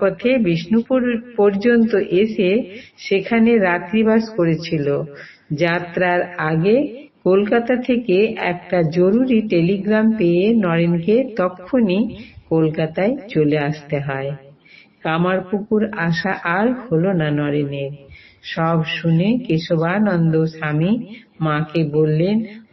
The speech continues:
"আসলে ঠাকুর চাননি যে স্বামীজি কামারপুকুরে আসেন। কলকাতার ছেলে স্বামীজি,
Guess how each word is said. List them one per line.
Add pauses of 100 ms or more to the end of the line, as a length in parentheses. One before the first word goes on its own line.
"আসলে
ঠাকুর (140)
চাননি
যে (240)
স্বামীজি
কামারপুকুরে (100)
আসেন। (840)
কলকাতার (120)
ছেলে
স্বামীজি,